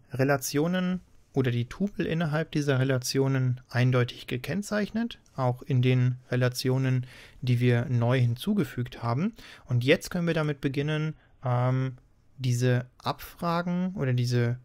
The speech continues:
Fragen zu beantworten, die eine Arbeit mit mehreren dieser Relationen <clears throat> tatsächlich erfordert. Weil jetzt haben wir eine Möglichkeit, ähm,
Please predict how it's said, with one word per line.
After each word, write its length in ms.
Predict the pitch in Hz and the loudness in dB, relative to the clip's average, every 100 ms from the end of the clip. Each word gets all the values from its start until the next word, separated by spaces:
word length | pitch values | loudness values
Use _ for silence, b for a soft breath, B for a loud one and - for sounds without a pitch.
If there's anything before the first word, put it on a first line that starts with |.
| _ | _
Fragen 680 | - - 120 113 147 226 208 | -10 -6 0 0 0 0 -2
zu 160 | - | -2
beantworten, 920 | 165 156 151 160 - 147 147 - 147 143 B B B | -2 0 0 -2 -2 0 0 -2 -4 -4 B B B
die 540 | 131 123 127 135 135 - | 0 2 2 2 0 -2
eine 300 | 123 120 123 | -2 2 2
Arbeit 460 | 110 117 143 135 131 | 0 0 2 0 2
mit 320 | 123 123 - - | 0 0 -4 -8
mehreren 1000 | 127 123 127 156 151 135 131 131 131 127 - _ | 0 2 4 2 2 0 0 2 2 0 -6 _
dieser 260 | 131 123 123 | 0 2 4
Relationen 840 | 123 120 - - 120 127 120 123 B B B B B - | 4 2 0 0 4 6 4 2 B B B B B -4
<clears throat> 460 | - - 247 202 127 | 2 12 12 12 10
tatsächlich 500 | - - 117 - 123 | 0 -2 0 2 2
erfordert. 460 | 117 123 107 90 - | 2 4 4 2 2
Weil 100 | 117 | 6
jetzt 200 | 165 - | 4 4
haben 140 | 160 | 4
wir 40 | |
eine 100 | 143 | 4
Möglichkeit, 800 | 127 139 147 135 - 120 123 123 - | 6 4 2 -4 0 2 2 0 -2
ähm, 420 | 123 117 117 123 | 2 6 6 4